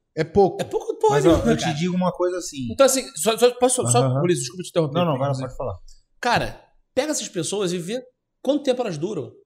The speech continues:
Speaker 2: O cara não dura
Speaker 3: Ah,
Speaker 2: muito
Speaker 3: não,
Speaker 2: tempo,
Speaker 3: é.
Speaker 2: cara. Então, assim,
Speaker 3: É cheio de verdade,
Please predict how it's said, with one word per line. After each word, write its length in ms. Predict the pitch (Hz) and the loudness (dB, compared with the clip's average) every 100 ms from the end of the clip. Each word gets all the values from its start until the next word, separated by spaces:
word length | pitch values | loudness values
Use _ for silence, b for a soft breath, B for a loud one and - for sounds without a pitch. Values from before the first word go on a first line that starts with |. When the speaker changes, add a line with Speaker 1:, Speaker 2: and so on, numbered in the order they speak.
| - | -14
Speaker 2:
O 60 | |
cara 180 | 190 339 | -6 -2
não 140 | 311 | -2
dura 180 | 180 262 | -2 0
Speaker 3:
Ah, 40 | 240 | 0
Speaker 2:
muito 100 | 220 | 0
Speaker 3:
não, 120 | 147 | 2
Speaker 2:
tempo, 200 | 160 - | 4 2
Speaker 3:
é. 40 | 107 | 0
Speaker 2:
cara. 200 | 120 113 - - - 180 - | -4 -6 -8 -16 -20 -20 -12
Então, 120 | 180 | 0
assim, 240 | 247 247 175 | 0 2 -2
Speaker 3:
É 20 | |
cheio 240 | - 165 | 0 0
de 80 | 175 | 0
verdade, 400 | 165 147 117 110 | 2 0 0 -2